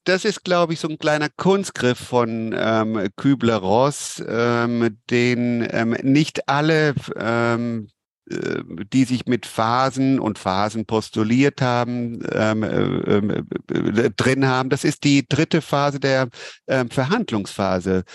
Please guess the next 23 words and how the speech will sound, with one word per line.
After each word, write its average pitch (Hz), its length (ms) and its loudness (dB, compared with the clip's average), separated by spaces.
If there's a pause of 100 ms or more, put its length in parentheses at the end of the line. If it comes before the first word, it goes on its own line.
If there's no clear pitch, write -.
(420)
ähm, 104 680 2
oder 135 440 2
auch 143 180 2
so - 260 0
etwas 147 640 -2
wie 143 360 0
eine 131 400 0
Scheinverhandlungsphase. 110 2250 0 (720)
Ähm, 107 600 2
die 110 400 4
findet 147 420 -2
sich, - 380 0
ähm, 113 400 2 (140)
wie 120 120 2
gesagt, 113 440 0
nicht 113 280 -2
in 101 400 0
allen 120 400 0
Konzepten, 143 760 -2
ist - 240 -2
aber 151 180 0
ganz 143 320 -4
wichtig, 175 600 -2